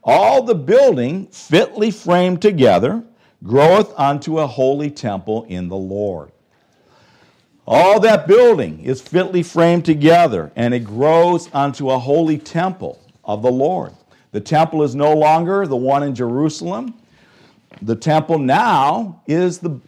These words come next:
the believers, the household of God, all of God's people, all of God's people. And it's all of God's people that are born again, whether they call themselves Lutherans or Baptists or Catholics or Episcopalians or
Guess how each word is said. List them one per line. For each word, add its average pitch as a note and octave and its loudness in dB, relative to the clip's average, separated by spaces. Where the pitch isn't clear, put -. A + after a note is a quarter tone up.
the D#3 2
believers, D#3+ -4
the D3 -2
household D3+ 0
of D3 -8
God, D#3+ -8
all C3+ 4
of D3 0
God's D#3+ -2
people, E3+ -12
all G#3 2
of F#3+ -4
God's G#3 -2
people. - -8
And A#2 -2
it's - -4
all A3 2
of G3 0
God's G3+ 0
people F#3+ -4
that D3+ 0
are C3+ 2
born D3 -4
again, E3 -4
whether C3 -2
they B2 -4
call C#3 -2
themselves C3 -4
Lutherans D#3+ -4
or A2 -8
Baptists D3 -6
or G2 -6
Catholics E3 -6
or G2 -6
Episcopalians C#3 -8
or A2+ 0